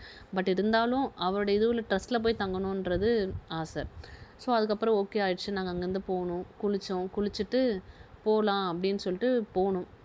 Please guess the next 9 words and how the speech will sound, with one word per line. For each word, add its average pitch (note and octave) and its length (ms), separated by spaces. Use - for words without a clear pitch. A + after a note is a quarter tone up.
கூட்டிட்டு A3+ 260
போகும்போது, G3 300
அம்மா F#3+ 160
கூட்டிட்டு G#3 360
போனோம். G#3 180
கொஞ்சம் A3 400
சிக்கானாங்க. G#3 640
But G3+ 220
வாமிட்டிங், F#3+ 680